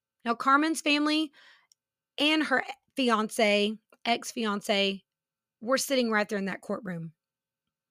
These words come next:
Next, Kelly Sigler told the jury how intimate killing someone with a tourniquet is, that you have to be right up close and personal with that person.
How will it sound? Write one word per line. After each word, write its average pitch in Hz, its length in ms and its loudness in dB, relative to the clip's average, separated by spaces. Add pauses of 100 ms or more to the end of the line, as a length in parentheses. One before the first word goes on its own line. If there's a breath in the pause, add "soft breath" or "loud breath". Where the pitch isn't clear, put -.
(1300 loud breath)
Next, 302 480 2
Kelly 330 260 2
Sigler 285 420 -2
told 277 280 -2
the 277 40 -2
jury 269 380 0
how 262 280 2 (140)
intimate 262 540 -4
killing 208 300 -4
someone 202 400 -4
with 190 120 -6
a 208 40 -6
tourniquet 196 500 -6
is, - 480 -8 (640 loud breath)
that - 180 -2
you 320 60 4
have 311 160 8
to - 80 -16
be 320 120 2
right 294 220 6
up - 180 0
close - 280 -2
and 254 140 -4
personal 247 480 -2
with 190 160 -6
that 196 200 -4
person. - 480 -8